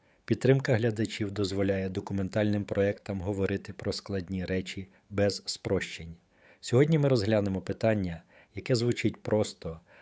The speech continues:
але має несподівано глибокі наслідки. Чому в біблійній традиції демонів може бути значно більше, ніж зазвичай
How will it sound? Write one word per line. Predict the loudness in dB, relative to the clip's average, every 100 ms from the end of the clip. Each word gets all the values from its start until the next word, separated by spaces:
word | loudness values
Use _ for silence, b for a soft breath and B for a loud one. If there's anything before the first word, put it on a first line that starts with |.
| B
але | 4 4
має | 6 4 2
несподівано | 2 0 0 2 2 2 0
глибокі | 0 0 2 0 -2 -4
наслідки. | -2 -4 -6 -10 -12 -18 -18 _
Чому | 0 6 6 6 2 -6
в | 0
біблійній | 4 6 6 4 2 -2
традиції | -2 -2 0 -2 -4 -6
демонів | -2 -2 0 -4 -6 -10 -16 b b 2
може | 4 6
бути | 2 -2 -2
значно | 0 0 0 -4 -4
більше, | -2 -2 -4 -10 -12 b b b
ніж | 0 0 -2
зазвичай | 0 0 2 0 0 -2 -4